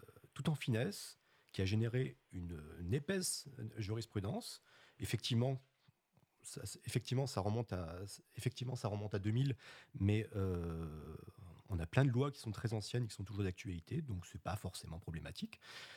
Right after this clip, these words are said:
Euh, donc ça a généré une, une épaisse jurisprudence, mais avant tout, là-dessus, je pense qu'il faut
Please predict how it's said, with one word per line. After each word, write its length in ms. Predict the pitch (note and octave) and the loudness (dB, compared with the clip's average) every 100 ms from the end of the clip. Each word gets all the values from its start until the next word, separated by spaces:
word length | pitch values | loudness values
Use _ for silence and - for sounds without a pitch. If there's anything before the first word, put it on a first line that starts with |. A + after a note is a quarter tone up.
| - _ | -18 _
Euh, 800 | A2 G2+ G2 F#2 F2+ E2+ E2 D#2+ | 4 4 4 2 0 0 -2 -2
donc 180 | F#2+ B2 | 2 4
ça 80 | - | 4
a 40 | |
généré 240 | G#2+ A2 B2 | 4 4 2
une, 180 | A#2 G#2 A2 | 0 -4 0
une 60 | |
épaisse 220 | A#2+ D#3+ | 2 2
jurisprudence, 640 | A#2+ G2 - G2+ C3 A#3 - - - _ | 0 -2 -4 -4 -2 -4 -6 -16 -20 _
mais 260 | B2+ G#2 A2 - _ | 0 0 0 -8 _
avant 240 | - B2+ D3 | 2 2 2
tout, 200 | - B3+ - | 0 -4 -2
là-dessus, 360 | A#2+ A#2+ - A3 | -2 -2 -4 -4
je 120 | - | -2
pense 160 | - - | -4 -6
qu'il 140 | - | -8
faut 360 | - G#2+ G#2+ | -2 0 0